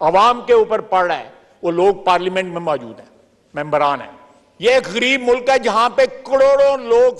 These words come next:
फाके कर रहे हैं। आम आदमी जो है इस मुल्क के अंदर,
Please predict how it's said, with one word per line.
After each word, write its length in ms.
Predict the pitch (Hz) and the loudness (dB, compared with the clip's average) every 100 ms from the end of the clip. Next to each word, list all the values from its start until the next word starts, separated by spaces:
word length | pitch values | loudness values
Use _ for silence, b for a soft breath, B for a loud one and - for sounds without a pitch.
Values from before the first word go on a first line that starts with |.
| - | -4
फाके 340 | 208 202 214 | -4 -4 -6
कर 180 | 202 170 | -4 -6
रहे 160 | 156 143 | -6 -12
हैं। 160 | 110 147 | -12 -2
आम 340 | 147 170 156 | 0 0 2
आदमी 340 | 143 143 147 | 0 0 -8
जो 180 | 139 143 | -6 -2
है 160 | 139 139 | 0 0
इस 220 | 127 - | -4 -10
मुल्क 220 | 131 131 | -10 -8
के 80 | 147 | -8
अंदर, 380 | 123 117 131 | -6 -4 -6